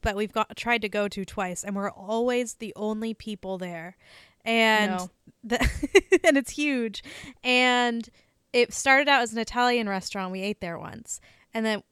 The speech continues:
Speaker 1: they were, like, shocked that they were, we were there. And they're like,
Speaker 2: <laughs>
Speaker 1: "Cash only," which is whatever. Um, and it was, like,
Speaker 2: Yeah.
Speaker 1: one man,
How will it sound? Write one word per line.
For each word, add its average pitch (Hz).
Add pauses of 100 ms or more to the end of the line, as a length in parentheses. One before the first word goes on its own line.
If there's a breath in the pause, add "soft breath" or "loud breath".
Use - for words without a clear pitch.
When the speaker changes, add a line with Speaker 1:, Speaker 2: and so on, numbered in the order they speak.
(120)
Speaker 1:
they 220
were, 208
like, 190
shocked -
that 196
they 196
were, 190
we 202
were 185
there. 185 (380 loud breath)
And 226
they're 214
like, 202
Speaker 2:
<laughs> -
Speaker 1:
"Cash 262
only," 185
which 185
is - (280)
whatever. 175 (380 loud breath)
Um, 233
and 220
it 202
was, 196
like, 208
Speaker 2:
Yeah. 202
Speaker 1:
one 233
man, 190